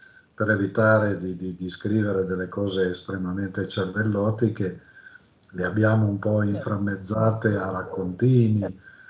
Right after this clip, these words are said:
Speaker 2: Certo.
Speaker 1: a, a momenti, eh, godibili, e poi, eh, abbiamo cercato anche di stimolare,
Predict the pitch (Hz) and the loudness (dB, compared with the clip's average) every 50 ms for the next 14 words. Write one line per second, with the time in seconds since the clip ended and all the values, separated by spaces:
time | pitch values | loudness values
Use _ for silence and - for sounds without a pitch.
0 | - _ - 208 - - 107 101 - 113 113 110 113 110 110 - _ 110 110 113 | -12 _ 0 0 0 0 -2 -6 -4 -2 -2 0 2 2 0 0 _ -2 -2 -2
1 | 110 107 - - 110 107 107 104 104 104 104 101 101 98 95 95 - - _ _ | -2 -4 -2 2 2 4 4 4 4 4 4 4 2 0 0 -2 -6 -14 _ _
2 | _ _ _ _ - 1077 1077 1077 1077 1077 1077 1077 1077 1077 1077 1077 - - 1077 - | _ _ _ _ -16 -12 -8 -6 -6 -6 -4 -4 -6 -6 -6 -6 -6 -6 -6 -8
3 | - - - - - - - 87 98 104 107 110 110 107 131 156 156 135 120 113 | -8 -10 -10 -12 -12 -12 -12 -12 -8 -2 -2 0 0 2 2 2 4 4 6 4
4 | 101 101 107 107 110 120 123 - 180 202 220 208 185 165 135 127 127 117 123 131 | 4 4 2 2 2 0 2 2 4 4 6 6 4 4 4 2 -2 -2 -2 -2
5 | 135 135 156 160 156 151 123 - - 151 147 131 - 170 170 165 160 151 135 139 | -2 -2 -2 -2 -2 -2 -2 -2 -2 -2 -2 0 2 4 4 4 4 2 0 2
6 | 156 170 175 185 175 147 123 110 - - 120 113 117 117 117 123 120 120 120 120 | 0 2 2 2 2 2 2 -2 -2 0 2 2 4 4 4 4 4 4 4 4
7 | 120 110 110 - | 4 2 0 -2